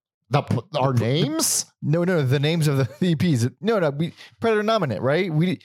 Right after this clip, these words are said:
Speaker 2: did we even say that up top?
Speaker 1: I don't think we did. I think we were sh-,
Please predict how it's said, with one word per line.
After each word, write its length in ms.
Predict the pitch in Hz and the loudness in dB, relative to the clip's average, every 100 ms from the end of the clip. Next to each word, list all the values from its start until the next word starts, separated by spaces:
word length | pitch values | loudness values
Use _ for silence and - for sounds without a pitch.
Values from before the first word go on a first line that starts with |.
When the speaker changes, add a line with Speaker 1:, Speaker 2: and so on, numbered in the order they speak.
| - | -4
Speaker 2:
did 60 | 147 | 0
we 80 | 240 | 2
even 140 | 233 | 2
say 160 | 165 190 | 2 2
that 120 | 190 | 0
up 120 | 160 | 0
top? 340 | - 160 208 - - _ _ _ _ _ | 0 2 0 -4 -18 _ _ _ _ _
Speaker 1:
I 60 | - | -2
don't 160 | 269 269 | 0 0
think 180 | 262 214 | 0 0
we 120 | 247 | 2
did. 260 | 180 131 - - | 2 0 -4 -2
I 80 | 156 | 0
think 220 | 233 254 | 0 0
we 60 | |
were 220 | 254 208 143 | 2 2 2
sh-, 140 | - | -2